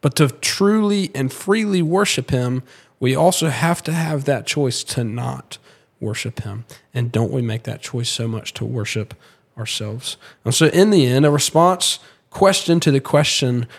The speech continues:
presented could be this. Would you rather live in a world where God created a world, um, where God chooses every decision for us? Or would you rather, uh, live in a world, uh, where God created us with the freedom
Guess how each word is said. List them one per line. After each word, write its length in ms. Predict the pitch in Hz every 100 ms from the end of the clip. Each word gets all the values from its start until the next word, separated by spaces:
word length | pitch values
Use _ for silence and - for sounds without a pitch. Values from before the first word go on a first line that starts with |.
| _
presented 580 | 131 123 131 135 123 120
could 140 | 139
be 100 | 160
this. 320 | 135 107 -
Would 160 | 135 143
you 100 | 151
rather 360 | 131 147 185 175
live 300 | 143 139 139
in 120 | 131
a 60 |
world 280 | 123 127 139
where 140 | 131 120
God 280 | 123 120
created 420 | - 113 110 151 165
a 60 |
world, 420 | 143 147 170 185 - _ _ _ _ _ _ _
um, 400 | 127 113 107 107
where 140 | - 120
God 280 | 127 139 131
chooses 460 | - 156 147 139 139
every 240 | 147 160
decision 500 | 160 143 151 131 117
for 280 | - 147 185
us? 360 | 269 - - - _ _ _ _
Or 200 | 143 156
would 260 | 147 143 139
you 200 | 151 151
rather, 680 | 123 127 143 151 151 143 - - _ _
uh, 180 | 120 -
live 320 | 131 143 151
in 100 | 147
a 60 | 135
world, 380 | 123 127 123 - _ _ _ _ -
uh, 40 | 101
where 200 | 135 127
God 300 | 127 131 131
created 380 | 143 123 117
us 280 | 113 107 -
with 120 | 110
the 100 | -
freedom 500 | 113 - 107 110 110